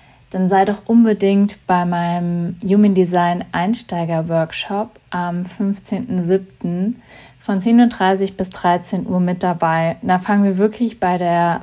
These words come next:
Basis nochmal an und ja, schauen uns an, wie wir die Chart lesen können, was das Human Design System ist, ähm,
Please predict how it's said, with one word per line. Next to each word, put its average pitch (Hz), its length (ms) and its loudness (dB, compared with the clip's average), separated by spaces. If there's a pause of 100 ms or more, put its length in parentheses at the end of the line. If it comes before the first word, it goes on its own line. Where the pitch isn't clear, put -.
Basis 190 460 2
nochmal 185 420 -2
an 180 320 -2 (360)
und 185 580 -2 (400)
ja, 220 240 2
schauen 196 300 -2
uns 190 100 -2
an, 196 160 0
wie 190 120 0
wir 208 100 -4
die 262 180 -2
Chart 175 400 -8
lesen 175 320 -2
können, 175 420 -4
was 165 160 -2
das 170 220 -8
Human 180 240 -2
Design 185 420 0
System 185 540 -6
ist, 175 500 -10
ähm, 175 400 -6